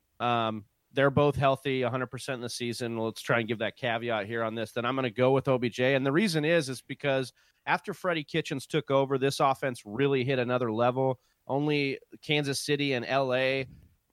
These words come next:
in that eight-week span had more plays of twenty plus more yards. You put O B J in that kind of offense that's feasting,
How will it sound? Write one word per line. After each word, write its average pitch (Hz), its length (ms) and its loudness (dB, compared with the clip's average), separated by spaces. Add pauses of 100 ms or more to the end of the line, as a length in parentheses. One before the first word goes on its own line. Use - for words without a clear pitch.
(140)
in 147 140 2
that 135 240 2
eight-week 135 380 -2
span 131 420 -2
had 123 220 0
more 123 240 2
plays 127 340 -2
of 117 100 -8
twenty 120 300 -4
plus 123 400 -2
more 117 300 0
yards. 110 480 -2 (160)
You 156 100 -6
put 185 180 2
O 143 120 6
B 139 120 -4
J 117 300 -2
in 120 80 -2
that 117 160 -2
kind 123 180 -4
of 107 60 -4
offense 113 420 -2
that's - 200 -8
feasting, 135 520 -4